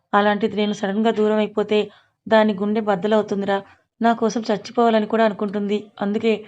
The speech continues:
దానికది కడుపుతో ఉందని గుర్తు చేశాను" అని అంటాడు. "నీకేం కాదురా"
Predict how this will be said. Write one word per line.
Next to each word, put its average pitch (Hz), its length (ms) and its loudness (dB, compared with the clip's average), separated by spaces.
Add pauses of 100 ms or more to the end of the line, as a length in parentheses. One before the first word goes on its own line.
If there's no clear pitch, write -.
(300)
దానికది 214 640 2
కడుపుతో 208 440 -2
ఉందని 214 240 0
గుర్తు 196 260 -12
చేశాను" 202 440 -2 (160)
అని 208 200 -6
అంటాడు. 190 340 -6 (640)
"నీకేం 220 400 0
కాదురా" 208 440 0